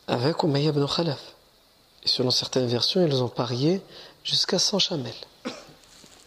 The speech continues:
Pourtant, nous, on sait que les paris, c'est haram.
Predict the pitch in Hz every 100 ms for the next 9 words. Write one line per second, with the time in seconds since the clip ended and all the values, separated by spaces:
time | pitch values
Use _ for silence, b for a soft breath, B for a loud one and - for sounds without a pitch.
0 | - - - - - B B B - 143
1 | 180 165 147 123 - 214 262 - - -
2 | 151 139 - 131 151 208 - - - -
3 | - - - - - - 143 170 156